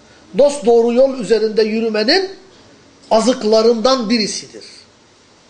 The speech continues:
O da azıktır. İşte bakın diyor ki,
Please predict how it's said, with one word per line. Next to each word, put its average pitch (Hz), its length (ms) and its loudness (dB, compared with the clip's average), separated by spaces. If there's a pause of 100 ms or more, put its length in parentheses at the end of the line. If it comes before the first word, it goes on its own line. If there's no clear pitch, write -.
(260)
O - 120 0
da 180 100 0
azıktır. - 520 -10 (760)
İşte 247 220 0
bakın 330 320 2
diyor 330 240 2
ki, 302 380 0